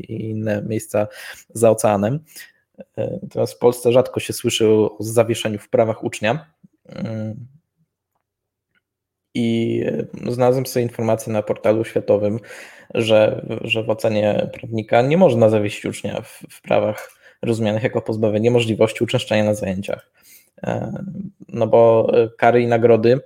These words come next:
e, ogólnie, jakie można zastosować wobec ucznia, powinien określać statut i wynika to z,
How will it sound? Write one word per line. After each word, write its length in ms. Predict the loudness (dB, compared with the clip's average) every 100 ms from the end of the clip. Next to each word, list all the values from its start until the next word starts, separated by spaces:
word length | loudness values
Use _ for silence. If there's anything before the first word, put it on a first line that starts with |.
| _ _
e, 100 | -16 -14 -8 -6 -4 -4 -4 -6 -10 -18 -20 _ _
ogólnie, 720 | -4 -2 0 2 2 2 0 -2 -10 _ _ _
jakie 280 | 2 2 2
można 380 | 2 2 4 2
zastosować 640 | 0 -2 -2 2 2 2
wobec 280 | 0 -2 -2
ucznia, 360 | -6 0 0 0 -12 -18 -20 -20 -20 _ _ _
powinien 360 | 2 4 4
określać 380 | 6 4 4 2
statut 540 | 4 4 4 -4 -6 -4
i 260 | -2 -2
wynika 360 | 0 -2 0 0
to 240 | 4 4
z, 180 | 2 -4